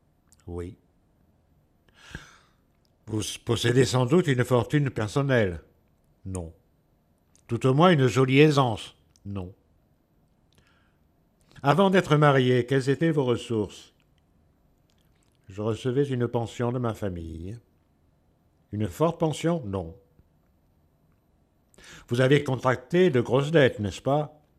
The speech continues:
Oui. » « Un de vos créanciers vous a même intenté un procès qui a fait quelque bruit ? » « Oui. » « C'est à Paris que vous avez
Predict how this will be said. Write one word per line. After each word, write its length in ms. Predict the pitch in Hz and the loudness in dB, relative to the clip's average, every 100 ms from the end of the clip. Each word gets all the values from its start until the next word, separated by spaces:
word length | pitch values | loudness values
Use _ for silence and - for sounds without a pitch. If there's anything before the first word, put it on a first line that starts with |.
| _ _ _ _ | _ _ _ _
Oui. » « 340 | 92 85 82 110 _ _ _ _ _ _ _ _ _ _ _ _ _ _ _ _ _ _ | -10 -10 -14 -20 _ _ _ _ _ _ _ _ _ _ _ _ _ _ _ _ _ _
Un 100 | 117 | 0
de 80 | 127 | 2
vos 140 | 127 | 2
créanciers 640 | 127 143 135 127 - 190 202 | 2 2 2 0 0 2 4
vous 180 | 143 | 4
a 80 | 127 | 2
même 180 | 131 131 | 4 2
intenté 380 | 131 135 131 131 | 0 0 0 0
un 100 | 113 | -2
procès 440 | - 131 - 185 | -2 -6 0 -2
qui 100 | 180 | 0
a 80 | 120 | 0
fait 160 | - 139 | 0 0
quelque 300 | 127 120 156 | 0 2 2
bruit ? » « 420 | 147 131 98 - _ _ _ 104 | 4 2 0 -8 _ _ _ -8
Oui. » « 240 | 110 82 _ _ _ _ _ _ _ _ _ _ _ _ _ _ _ _ _ _ _ _ _ _ _ _ _ _ _ | -8 -8 _ _ _ _ _ _ _ _ _ _ _ _ _ _ _ _ _ _ _ _ _ _ _ _ _ _ _
C'est 200 | _ 123 | _ -2
à 80 | 151 | 0
Paris 320 | 151 139 196 | 4 2 2
que 120 | - | 0
vous 240 | 196 147 123 | -2 0 2
avez 480 | 120 120 113 98 | 4 4 2 0